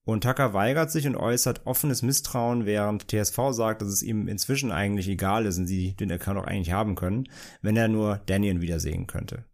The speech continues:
Und Tucker ist dagegen und sagt, dass er glaubt, dass die anderen mit den Strodes zusammenarbeiten. Und T S V sagt, dass er erstmal Zeit zum Nachdenken braucht über die Situation.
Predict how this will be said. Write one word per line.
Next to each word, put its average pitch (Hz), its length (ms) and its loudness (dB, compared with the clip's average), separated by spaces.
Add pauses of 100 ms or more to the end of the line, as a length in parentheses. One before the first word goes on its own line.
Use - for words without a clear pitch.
Und 104 160 -4
Tucker 123 340 2
ist 131 200 0
dagegen 120 500 0
und 135 120 0
sagt, 117 280 2
dass 117 120 -2
er 113 80 0
glaubt, 104 380 0
dass 110 280 0
die 107 260 -2
anderen 113 280 0
mit 110 160 -2
den 107 160 0
Strodes - 640 -2
zusammenarbeiten. 104 1120 0 (220)
Und 110 200 -4
T 113 100 0
S 110 100 0
V 113 220 0
sagt, 107 340 0
dass 98 160 0
er 101 300 0 (640)
erstmal 208 260 0
Zeit 202 180 2
zum 98 140 2
Nachdenken 92 480 0
braucht 80 280 -2
über 87 100 -4
die 87 80 -4
Situation. 90 640 -2